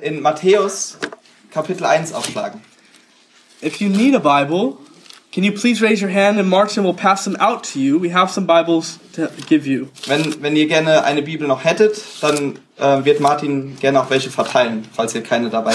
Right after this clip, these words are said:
Speaker 1: habt.
Speaker 2: Matthew chapter one, the first book in the New Testament, the first chapter.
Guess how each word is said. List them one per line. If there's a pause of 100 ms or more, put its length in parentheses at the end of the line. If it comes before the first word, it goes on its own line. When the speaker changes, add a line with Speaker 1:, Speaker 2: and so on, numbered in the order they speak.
(120)
Speaker 1:
habt. (920)
Speaker 2:
Matthew
chapter
one, (1500)
the
first
book (220)
in
the
New
Testament,
the
first
chapter.